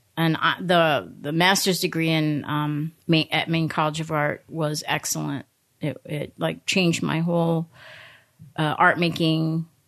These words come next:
outlook. I wa-, you know, it made me wanna, uh, make art. You know, like, as I mentioned, I didn't do a lot of artwork for a while, and then I went to the Maine College of Art, and, uh,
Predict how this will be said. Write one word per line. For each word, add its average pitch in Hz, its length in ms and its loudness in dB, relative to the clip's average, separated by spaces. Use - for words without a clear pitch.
outlook. 160 560 2
I 147 100 0
wa-, 160 180 -2
you 180 120 2
know, 147 120 2
it 151 100 -2
made 196 240 8
me 185 140 8
wanna, 156 460 2
uh, 151 180 0
make 165 340 2
art. 165 260 2
You 185 180 -2
know, 127 80 -6
like, 175 240 2
as 170 140 4
I 165 60 4
mentioned, 165 420 0
I 151 160 -6
didn't 185 640 2
do 185 180 4
a - 20 6
lot 170 220 6
of 151 60 4
artwork 175 520 4
for 175 200 0
a 175 80 4
while, 175 360 4
and 160 240 0
then 156 120 0
I 151 80 -2
went 147 200 -4
to 151 140 -4
the 143 400 -4
Maine 151 260 -2
College 151 300 -4
of 143 100 -4
Art, 135 240 -2
and, 139 240 -4
uh, 139 200 -6